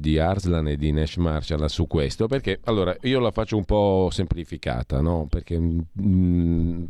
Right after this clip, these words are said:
sono, sono forse troppo, forse troppo semplificato, però, eh, le considerazioni che stavano facendo la professoressa Nash Marshall e Antonia Arslan poco fa mi inducono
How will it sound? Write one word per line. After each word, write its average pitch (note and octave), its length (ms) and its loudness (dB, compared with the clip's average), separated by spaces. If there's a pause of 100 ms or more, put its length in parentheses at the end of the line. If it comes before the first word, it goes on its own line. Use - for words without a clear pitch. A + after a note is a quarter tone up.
(280)
sono, A2+ 360 0 (400)
sono B2+ 320 0
forse C3+ 320 2
troppo, A#2+ 460 2 (220)
forse C3+ 360 0
troppo A2 360 0
semplificato, F2+ 720 0
però, C3+ 280 2 (400)
eh, A2+ 320 2
le B2 200 4
considerazioni C3+ 680 0
che F#2+ 100 0
stavano G#2 320 0
facendo G2 160 -2 (640)
la D2+ 80 0
professoressa F#2+ 920 0
Nash G2+ 220 0
Marshall F#2+ 500 0
e F2 100 2
Antonia F#2 380 0
Arslan E2+ 200 0
poco A#2+ 220 -2
fa A2+ 140 0
mi G2+ 140 2
inducono G2 500 0